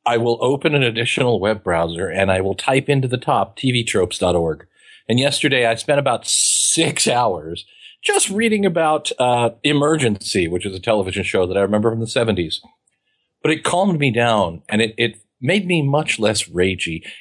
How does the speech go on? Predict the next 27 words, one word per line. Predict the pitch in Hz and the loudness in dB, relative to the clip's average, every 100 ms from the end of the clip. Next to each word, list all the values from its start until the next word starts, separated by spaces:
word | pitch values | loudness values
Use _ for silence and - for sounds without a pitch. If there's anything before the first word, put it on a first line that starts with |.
| 131 | -2
even | 190 240 | 0 2
though | 190 | 2
I | 147 | 2
did | 160 | 0
want | 156 131 | 0 -2
to | - | 0
slap | 113 107 107 | 0 0 0
some | 113 | 0
of | 101 | 0
the | 92 | 2
internet | 107 101 92 | 2 2 0
people | - 95 90 | -4 -2 0
who | 87 87 | 0 0
write | 90 104 | 0 0
things | - 92 95 | 0 0 0
on | 92 | 0
the | 110 | 2
internet, | 120 127 147 151 _ _ _ _ _ | 0 0 -2 -6 _ _ _ _ _
because | - 139 143 147 | -4 0 0 -2
it's, | 160 | -4
you | 208 | -2
know, | 139 90 | 0 -2
open | - 78 | -6 -8
source. | - - - - _ _ _ _ _ _ | -6 -6 -10 -20 _ _ _ _ _ _
I | 135 | -2
can | 135 - 131 | -2 -2 -2
sit | - - 151 | -2 0 -2